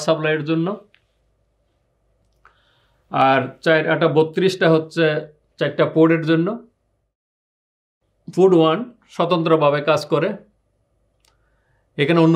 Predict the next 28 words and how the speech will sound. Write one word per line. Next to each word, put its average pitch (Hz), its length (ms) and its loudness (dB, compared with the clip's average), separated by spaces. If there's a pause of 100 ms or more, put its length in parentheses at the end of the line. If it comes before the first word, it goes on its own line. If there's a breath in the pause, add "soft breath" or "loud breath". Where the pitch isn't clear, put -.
(120)
কোনো 165 160 2 (400)
সিগন্যাল, 160 380 4
কন্ট্রোল 156 280 0
সিগন্যাল 160 300 0
ইন্টারফেস 151 440 -2
করা 151 140 2 (100)
নেই। 151 120 -4 (1040)
পোর্ট 170 240 4 (920)
থ্রি 196 180 4 (480)
এটার 170 240 2
সাথে 170 180 2 (120)
কিছু 165 160 2 (200)
স্পেশাল 170 320 0 (100)
কাজ, 147 160 2 (460)
কন্ট্রোল 160 340 0
সিগন্যাল 160 300 0 (280)
ইন্টার-, 151 240 -2
মাল্টিপ্লেক্স 147 520 -2
করা 151 140 2 (100)
আছে। 180 140 -10 (1600)
পিন 170 140 4 (100)
নাম্বার 170 260 2 (140)
আঠারো 202 300 2 (140)
এবং 175 140 -2 (160)
উনিশ 180 260 -2 (1000)
এক্সটার্নাল 190 500 0
ক্লক 165 240 2 (100)
ইনপুটের 160 360 -2